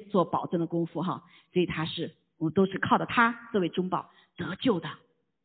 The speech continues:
得救的。好，因为时间关系哈，但是还有几分钟，我稍微快快的讲一下哈，就是我们生命中怎么来依靠这个中保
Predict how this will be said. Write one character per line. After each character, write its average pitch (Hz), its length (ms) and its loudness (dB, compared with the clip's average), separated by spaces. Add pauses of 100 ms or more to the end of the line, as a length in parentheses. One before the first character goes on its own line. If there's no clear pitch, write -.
(340)
得 - 100 -8
救 180 160 -2
的。 - 140 -10 (300)
好， - 200 -4
因 190 140 -4
为 196 80 0
时 196 160 -6
间 226 160 0
关 254 180 2
系 247 120 0
哈， 185 120 0
但 180 120 -2
是 175 60 -4
还 185 100 -2
有 180 80 -2
几 139 120 -12
分 185 160 -4
钟， 185 140 -2
我 180 60 -4
稍 180 240 -6
微 208 180 -4 (160)
快 - 100 -12
快 196 140 -4
的 165 80 -6
讲 - 240 -16
一 - 40 -18
下 165 140 -8
哈， 147 220 -10 (260)
就 214 120 2
是 190 480 0
我 247 100 6
们 254 140 2
生 302 80 4
命 285 100 6
中 262 140 2
怎 214 180 -4
么 262 160 0
来 202 180 -8
依 214 120 -2
靠 208 120 -6
这 - 80 -8
个 185 100 0
中 - 360 -2
保 - 240 0